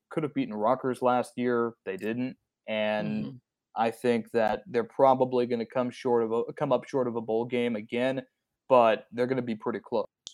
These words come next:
Speaker 2: Yeah. And you know, it's crazy bringing it back home to recruiting and, you know, closing out here on Dino. I feel like the lure of going to Syracuse doesn't have the same effect as it once did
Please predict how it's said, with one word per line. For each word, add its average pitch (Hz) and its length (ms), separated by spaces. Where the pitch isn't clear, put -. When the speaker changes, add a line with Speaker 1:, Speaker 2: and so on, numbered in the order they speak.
Speaker 2:
Yeah. 143 340
And 285 100
you 320 60
know, 339 80
it's 294 100
crazy 254 300
bringing 202 280
it 190 120
back 185 200
home 175 340
to 175 120
recruiting 160 480
and, 151 260
you 165 140
know, 156 160
closing 165 500
out 151 140
here 170 160
on 160 160
Dino. 165 400
I 170 160
feel 202 300
like 190 320
the 190 80
lure 233 460
of 185 420
going 180 280
to 180 100
Syracuse 175 720
doesn't 190 300
have 165 240
the 160 80
same 170 300
effect 160 340
as 160 160
it 139 140
once 160 340
did 156 600